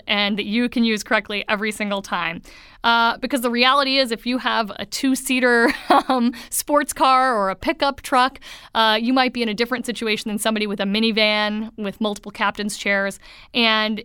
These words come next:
it's great that so many baby stores now will actually allow you to take one of their floor models out to your car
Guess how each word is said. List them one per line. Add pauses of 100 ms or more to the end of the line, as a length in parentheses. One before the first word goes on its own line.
it's
great
that
so
many
baby
stores
now
will
actually
allow
you
to
take
one
of
their
floor
models (320)
out
to
your
car